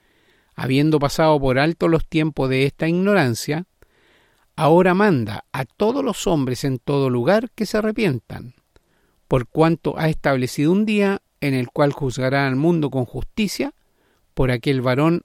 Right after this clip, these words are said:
a quien designó, dando fe a todos con haberle levantado de los muertos.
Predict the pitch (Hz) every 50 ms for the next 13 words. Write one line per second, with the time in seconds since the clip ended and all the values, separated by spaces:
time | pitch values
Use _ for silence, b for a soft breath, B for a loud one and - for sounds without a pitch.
0 | _ - 139 123 - - 147 147 143 135 127 - - 117 120 127 156 165 123 95
1 | - _ _ _ _ _ _ _ _ _ _ - - 127 147 151 151 147 139 135
2 | - - 143 127 123 117 - - - 196 214 233 254 233 - _ - 143 135 131
3 | 127 131 139 147 143 139 131 127 120 117 113 113 - - 131 131 131 131 127 123
4 | 127 127 131 131 117 - - - - - - -